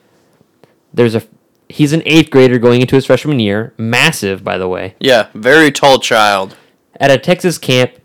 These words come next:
Speaker 1: he goes and asks to take a picture with Tom Herman, to which Tom Herman obliges and says, "Okay." And he throws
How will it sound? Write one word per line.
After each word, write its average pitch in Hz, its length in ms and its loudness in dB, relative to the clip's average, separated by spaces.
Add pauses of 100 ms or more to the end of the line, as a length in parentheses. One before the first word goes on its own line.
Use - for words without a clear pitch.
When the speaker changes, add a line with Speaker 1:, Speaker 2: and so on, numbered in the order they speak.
(160)
Speaker 1:
he 123 260 -6
goes 139 520 2
and 117 180 -4
asks 127 320 -4
to 113 160 -2 (220)
take 175 180 0
a 208 60 0
picture - 280 -2
with 117 100 -2
Tom 135 280 -4
Herman, 117 520 -2 (120)
to 123 120 0
which - 500 -4 (220)
Tom 104 220 -4
Herman 110 220 -4
obliges 107 560 -4
and 127 80 -6
says, - 160 -8
"Okay." - 580 -6
And 113 260 -2
he 123 220 -2
throws 127 640 0